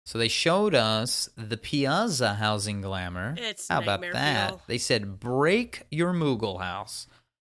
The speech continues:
Speaker 1: 'cause Piazza's coming."
Speaker 2: <laughs>
Speaker 1: Beautiful. I think it's too neat. Piazza, I think, is gonna be, if they keep pushing it,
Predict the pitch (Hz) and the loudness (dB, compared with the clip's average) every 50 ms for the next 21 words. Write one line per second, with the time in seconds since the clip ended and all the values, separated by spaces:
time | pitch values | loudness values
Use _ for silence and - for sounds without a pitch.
0 | _ - - 107 - - 110 95 95 92 101 101 98 101 101 - - - 92 90 | _ -6 -4 -4 -4 -2 0 2 2 2 2 0 0 -2 -2 -2 -2 -4 -6 -6
1 | 90 87 90 101 - - - 110 104 107 113 117 113 107 101 92 - 95 90 - | -6 -10 -12 -14 -16 -14 -12 -10 -6 -2 -2 0 0 0 -2 -4 -6 -10 -14 -14
2 | - - _ _ _ _ _ _ _ _ - - 98 - 107 98 95 90 87 - | -16 -18 _ _ _ _ _ _ _ _ -10 -10 -8 -6 -6 -6 -6 -6 -8 -8
3 | - - - - 107 98 92 90 90 87 - - - - 175 190 247 294 302 240 | -8 -8 -6 -6 -6 -6 -6 -6 -8 -10 -10 -8 -4 -2 0 2 2 2 2 4
4 | 208 160 147 139 - - 139 135 127 131 113 110 - 113 110 104 104 104 107 104 | 2 2 2 2 0 0 -2 -2 0 -2 -2 -2 -4 -4 -4 -4 -4 -2 -2 -2
5 | 98 - _ _ _ _ - - - - - 131 151 151 - - 233 262 254 - | -4 -6 _ _ _ _ -20 -20 -12 -8 -4 -2 -2 -2 0 0 -2 -2 -2 0
6 | 190 190 185 180 - 185 175 170 165 160 | 0 0 0 0 -2 -4 -4 -4 -4 -6